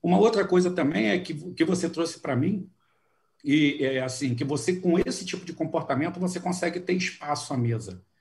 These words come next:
né? Você consegue tá ali, você consegue participar das discussões que tem dentro do negócio, você consegue acompanhar as mudanças de cenário que tem, você consegue mu-, acompanhar e até se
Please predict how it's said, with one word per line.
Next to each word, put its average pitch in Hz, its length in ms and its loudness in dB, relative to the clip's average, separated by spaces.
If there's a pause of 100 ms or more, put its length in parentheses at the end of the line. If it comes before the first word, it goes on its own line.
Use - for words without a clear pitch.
(400)
né? 139 220 2
Você 120 220 -2
consegue 143 420 0
tá 151 180 -2
ali, 131 200 2
você 123 240 -2
consegue 135 340 -4
participar 143 480 -6
das 139 140 -2
discussões 143 720 -4
que - 80 -16
tem 123 160 -4
dentro 123 220 -2
do 131 60 -2
negócio, 123 480 0
você 135 120 -8
consegue 143 360 -4
acompanhar 143 520 -4
as - 100 -8
mudanças 147 580 -2
de 120 80 -10
cenário 135 440 -4
que 120 80 -14 (100)
tem, 135 300 -2 (240)
você 147 120 -4
consegue 151 380 0
mu-, 151 220 0
acompanhar 156 760 0
e 190 60 4
até 185 240 2
se - 160 -4